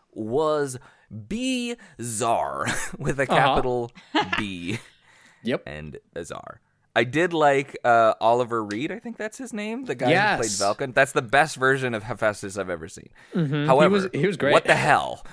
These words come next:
Speaker 1: What the hell was going on? What the
Speaker 2: Real
Speaker 1: hell was going
Speaker 2: Yes.
Speaker 1: on?
Speaker 2: Re-, really quick, 'cause I know Lily's about to launch into something.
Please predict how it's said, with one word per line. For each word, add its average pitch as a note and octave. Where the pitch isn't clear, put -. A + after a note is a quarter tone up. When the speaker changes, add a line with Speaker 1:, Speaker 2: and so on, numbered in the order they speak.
Speaker 1:
What C#3+
the D#3+
hell D3+
was B2+
going A2+
on? G2
What F3
the F3+
Speaker 2:
Real F3+
Speaker 1:
hell F3+
was C#3+
going C#3
Speaker 2:
Yes. D3
Speaker 1:
on? -
Speaker 2:
Re-, F#3
really F3+
quick, C#3
'cause A2+
I C3+
know C#3+
Lily's C#3+
about B2
to B2
launch G#2+
into F#2
something. F2